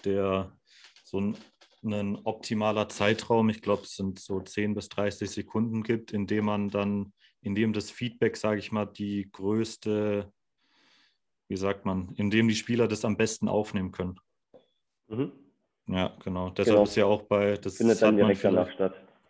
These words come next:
Speaker 1: Genau. Das hat man, sieht man vielleicht manchmal bei Julian Nagelsmann oder so. Das machen, glaub ich, mittlerweile aber auch alle Trainer,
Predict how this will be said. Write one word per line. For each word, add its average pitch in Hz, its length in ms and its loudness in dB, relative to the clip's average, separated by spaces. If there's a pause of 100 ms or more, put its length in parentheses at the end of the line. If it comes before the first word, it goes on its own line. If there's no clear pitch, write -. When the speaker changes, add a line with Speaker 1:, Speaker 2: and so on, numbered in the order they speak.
(160)
Speaker 1:
Genau. 92 480 -4 (160)
Das - 180 -6
hat 104 140 0
man, 104 140 0
sieht - 420 -12
man 110 120 2
vielleicht 107 380 0
manchmal 104 320 -4
bei 98 480 2 (800)
Julian 107 320 2
Nagelsmann 110 680 0
oder 110 200 2
so. 110 320 2
Das - 200 -8
machen, 98 240 -2
glaub 98 160 4
ich, 101 100 -4
mittlerweile 101 480 2
aber 95 160 4
auch 92 140 0
alle 107 240 0
Trainer, 107 500 0